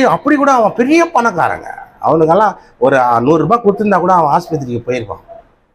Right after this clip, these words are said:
போய் உடம்ப தேத்திக்கணும். அவனுக்கு வீட்டுல மிச்சம் மீறுதே அவ்வளோ, அதை கொடுத்து சாப்பிட வச்சிருக்கு, எதுவுமே செய்யல. அதனால தான் அங்க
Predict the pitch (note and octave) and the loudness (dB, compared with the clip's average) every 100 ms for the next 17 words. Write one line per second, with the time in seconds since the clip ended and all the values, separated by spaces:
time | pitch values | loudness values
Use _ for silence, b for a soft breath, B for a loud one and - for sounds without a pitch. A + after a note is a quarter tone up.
0 | _ _ C#3+ B2+ C3 D#3+ B2+ D3 C#3 C3 | _ _ -4 0 0 0 0 -2 0 -2
1 | G#2+ A2+ A2+ D3 E3+ D3 B2+ C#3 - F#3 | 0 0 2 2 2 0 0 -4 0 2
2 | E3+ F3 D#3 D3+ C#3 D#3 A#2+ - _ - | 4 2 2 0 2 0 0 -10 _ -8
3 | G#2+ G#2 D#3 D#3 D3 C3+ D#3 D3 A2+ A#2+ | -6 -4 -6 -2 -4 -2 -2 -2 -4 -6
4 | F#2+ - _ _ _ _ _ _ _ _ | -10 -12 _ _ _ _ _ _ _ _
5 | _ _ _ _ _ _ _ A#2 C#3+ F#3+ | _ _ _ _ _ _ _ 0 2 0
6 | G3+ B2+ G2 F2 E2+ A#2+ D3 D3 C3+ C#3+ | -2 -2 -4 -4 -8 -6 -2 -4 -2 -2
7 | B2+ | 0